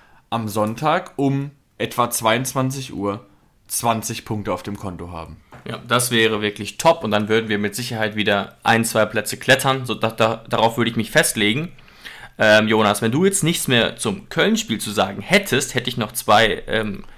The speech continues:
Speaker 2: Infos zum Schluss kurz.
Speaker 1: Gerne.
Speaker 2: Und zwar zum einen eine kleine Empfehlung auf dem YouTube-Kanal der T S G Hoffenheim. Das Video heißt Noch näher geht nicht und da nimmt uns, ähm,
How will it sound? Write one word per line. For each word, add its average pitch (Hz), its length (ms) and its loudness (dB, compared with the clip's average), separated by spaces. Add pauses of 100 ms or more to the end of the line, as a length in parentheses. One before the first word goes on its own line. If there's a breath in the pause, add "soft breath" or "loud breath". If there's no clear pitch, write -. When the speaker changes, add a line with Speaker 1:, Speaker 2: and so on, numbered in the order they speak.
Speaker 2:
Infos 135 440 0
zum 113 120 -2
Schluss 202 320 2
kurz. - 380 -12 (1120 soft breath)
Speaker 1:
Gerne. 143 320 2 (840 loud breath)
Speaker 2:
Und 185 200 2
zwar 117 280 4
zum - 280 -2
einen 139 320 6
eine 104 220 2
kleine 107 320 0
Empfehlung 127 760 0
auf - 220 -2
dem 107 180 0
YouTube-Kanal 120 680 -2
der 107 140 -2
T 113 180 0
S 101 140 0
G 104 80 0
Hoffenheim. 110 540 0
Das 110 180 -4
Video 113 360 0
heißt - 460 -2
Noch 117 300 2
näher 104 340 4
geht 160 320 -2
nicht 123 300 -2
und 113 260 -2
da 101 80 4
nimmt 120 300 0
uns, 117 460 -2 (500 loud breath)
ähm, 101 260 2